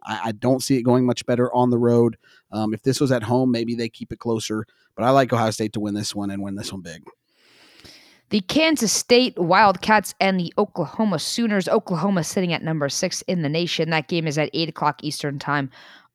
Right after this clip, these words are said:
Speaker 2: on Fox. Oklahoma at home, favored by thirteen points.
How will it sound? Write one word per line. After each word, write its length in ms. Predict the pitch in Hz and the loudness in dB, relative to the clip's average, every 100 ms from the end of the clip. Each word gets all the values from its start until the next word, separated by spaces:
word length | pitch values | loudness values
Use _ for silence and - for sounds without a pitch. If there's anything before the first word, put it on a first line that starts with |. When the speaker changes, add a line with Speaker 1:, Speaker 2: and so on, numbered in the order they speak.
| - | 0
Speaker 2:
on 460 | 175 175 170 165 - _ _ _ | 4 4 4 0 -6 _ _ _
Fox. 640 | - - 226 220 220 - - | -14 4 6 6 4 -2 4
Oklahoma 680 | 277 320 214 175 220 208 190 | 4 6 2 2 2 4 2
at 240 | - 196 - | 4 4 2
home, 440 | 165 220 214 202 - _ - | 0 2 2 0 -4 _ 0
favored 480 | 233 269 240 220 190 | 2 4 4 2 2
by 340 | 180 180 185 - | 4 6 4 0
thirteen 800 | - 202 196 - - - 185 180 - | -4 0 0 -2 -10 -6 -4 -4 -6
points. 580 | - 254 285 247 - | 0 2 4 0 -4